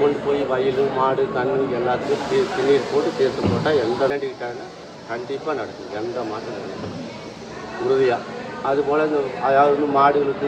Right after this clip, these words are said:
கண்ணுகளுக்கு உடல்நிலை சரியில்லை, அதாவது தடுப்புனா நாங்க வேண்டிக்கோங்க, மண் உருவாரா வேண்டி வச்சுக்கோங்க சாமி, எங்களுக்கு அந்த மாடு வந்து பட்டி வந்து நல்லா இருக்கும்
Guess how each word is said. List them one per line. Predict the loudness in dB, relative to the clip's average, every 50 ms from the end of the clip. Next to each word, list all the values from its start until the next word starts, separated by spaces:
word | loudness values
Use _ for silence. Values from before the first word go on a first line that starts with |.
| -2 0
கண்ணுகளுக்கு | 0 0 2 2 0 0 -2 -4 -4 -4 -4 -4 -4 -6 -6 -6 -6 -6 -6 -6 -4 0 2
உடல்நிலை | 4 6 6 6 6 4 4
சரியில்லை, | 2 0 0 0 0 0 2 4 4 4 6 4
அதாவது | 4 6 6 4 4 4 2 0
தடுப்புனா | 0 0 -2 -2 -2 0 2 2 2 2
நாங்க | 2 0 0 2
வேண்டிக்கோங்க, | 2 2 2 0 0 0 0 -2 -2 -2 -2
மண் | -2 -2 0 0 0
உருவாரா | 0 0 0 0 0 0 0 0 -2 -2 -6 -8 -10 -10 -10 -10 -6 -2 0
வேண்டி | 2 2 2 2
வச்சுக்கோங்க | 0 0 -2 -2 -2 -2 -2 -2 -4
சாமி, | -4 -4 -2 -2 0 0
எங்களுக்கு | 0 0 -2 -2 -2 -4 -4
அந்த | -4 -4 -2 -2
மாடு | -2 -2 -2 -2 -2
வந்து | -2 -4 -4 -4 -6
பட்டி | -6 -6 -4 -4 -4
வந்து | -4 -4 -4 -6 -6 -6
நல்லா | -4 -4 -4 -4
இருக்கும் | -4 -4 -4 -6 -6 -6 -6